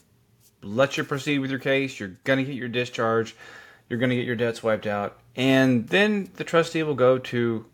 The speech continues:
all of your relatives and say, "Hand it over, give it back." And they're gonna have to, or they're gonna be in trouble with the bankruptcy court. So,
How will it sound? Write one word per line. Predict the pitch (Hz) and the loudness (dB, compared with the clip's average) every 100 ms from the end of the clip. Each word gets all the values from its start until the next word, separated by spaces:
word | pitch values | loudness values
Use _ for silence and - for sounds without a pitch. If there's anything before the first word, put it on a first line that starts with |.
| - | -2
all | 117 131 104 104 - | 4 4 4 0 -4
of | 110 101 | -4 -2
your | 98 | -2
relatives | 95 120 127 175 170 - - - - - | 0 0 2 2 0 -10 -10 -20 -20 -10
and | 113 120 | -4 -2
say, | - 117 113 110 104 - - - - - - | 0 2 4 2 -2 -12 -20 -20 -20 -20 -18
"Hand | - 98 | -10 -2
it | 120 | 2
over, | 135 127 104 87 - - - - - | 2 4 0 -2 -12 -20 -20 -20 -12
give | 104 | -8
it | 117 | 0
back." | 127 104 - - | 2 0 -2 -12
And | 113 107 | -8 -4
they're | 107 | -4
gonna | 107 107 | -4 -4
have | 120 120 | -2 -2
to, | - 113 110 - | -2 0 0 -2
or | 104 | -4
they're | 101 | -4
gonna | 101 98 | -2 -2
be | 95 95 90 - - - - - - - | -4 -4 -8 -16 -20 -20 -20 -20 -20 -16
in | 107 | -10
trouble | - 113 113 | -2 0 0
with | 120 | -2
the | |
bankruptcy | 117 156 139 123 | -2 -2 -4 -6
court. | 107 95 - | -4 -6 0
So, | 139 120 | 4 4